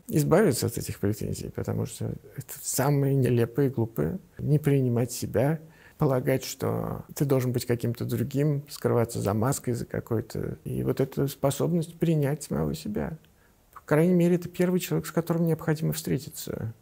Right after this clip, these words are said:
И научиться е-, ев-, к нему относиться, как мы всё время учим в гуманистической психологии, относиться к другому, но так надо сначала к самому себе начать относиться.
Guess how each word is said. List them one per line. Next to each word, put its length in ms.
И 220
научиться 680
е-, 360
ев-, 360
к 120
нему 340
относиться, 1040
как 160
мы 160
всё 220
время 260
учим 320
в 60
гуманистической 640
психологии, 580
относиться 480
к 60
другому, 420
но 100
так 220
надо 220
сначала 400
к 60
самому 280
себе 280
начать 320
относиться. 640